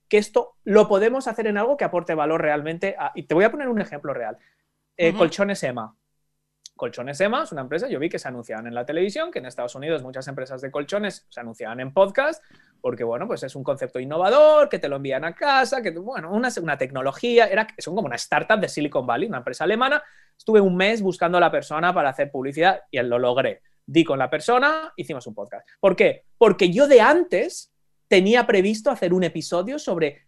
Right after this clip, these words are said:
Speaker 1: hábitos de descanso y la importancia del sueño y el descanso reparador para emprendedores.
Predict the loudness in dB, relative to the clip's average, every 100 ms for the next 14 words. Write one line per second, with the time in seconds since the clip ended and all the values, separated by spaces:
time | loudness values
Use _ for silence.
0 | _ -2 0 0 -2 0 -2 -2 -6 -2
1 | -2 -2 -2 -2 -2 -6 -4 -4 -4 -4
2 | -4 -6 -6 -6 -4 -4 -6 -6 -8 -6
3 | -8 -6 -4 -4 -4 -6 -6 -6 -8 -8